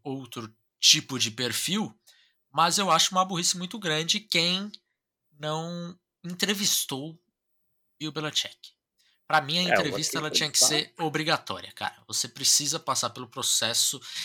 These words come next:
Speaker 1: entender também um pouquinho da cabeça do Bill, que, que ele julga ser coisas bem su-, sucedidas, porque, vamos lá, gente, a gente tá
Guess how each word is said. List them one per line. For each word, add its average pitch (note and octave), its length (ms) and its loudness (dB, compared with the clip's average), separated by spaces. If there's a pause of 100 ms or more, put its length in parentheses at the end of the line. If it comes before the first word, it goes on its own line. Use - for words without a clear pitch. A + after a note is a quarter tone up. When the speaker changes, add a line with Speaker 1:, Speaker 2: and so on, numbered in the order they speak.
(120)
Speaker 1:
entender E3+ 840 2
também F#3 420 0
um B3 80 -6
pouquinho A3+ 420 -2
da F4 140 -4
cabeça G#3 460 0
do F3+ 160 -8
Bill, D#3+ 580 -2 (380)
que, F#3+ 140 -6
que F#3+ 180 -4
ele F#3+ 200 0
julga F3+ 500 -4
ser - 720 0 (300)
coisas D#3 680 -2
bem C#3 280 -4
su-, C#3 180 0
sucedidas, C3+ 1080 2
porque, A3+ 380 6
vamos G3+ 240 -4
lá, A2+ 140 2
gente, G2+ 260 -6
a - 20 -4
gente B2 280 -2
tá D#3+ 200 4